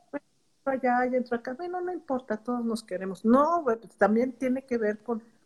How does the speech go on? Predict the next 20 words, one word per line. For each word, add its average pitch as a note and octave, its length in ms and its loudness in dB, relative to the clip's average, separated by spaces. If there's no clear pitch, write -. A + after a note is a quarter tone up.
un A3+ 160 6
cuidado A#3 680 2
y F#3+ 120 -2
a F#3 100 4
veces G3 320 -2
ahí A3 320 -2
es, G3+ 140 -6
este, D#3 320 -8
la E3 120 -6
gente, - 140 -10
no, F3 100 -8
me D#3+ 80 -2
voy, E3+ 240 0
me E3 140 -4
voy F3 140 -2
a - 20 -2
someter, A3 500 -4
o D3 80 -14
sea, D#3+ 200 -8
pues, - 240 -16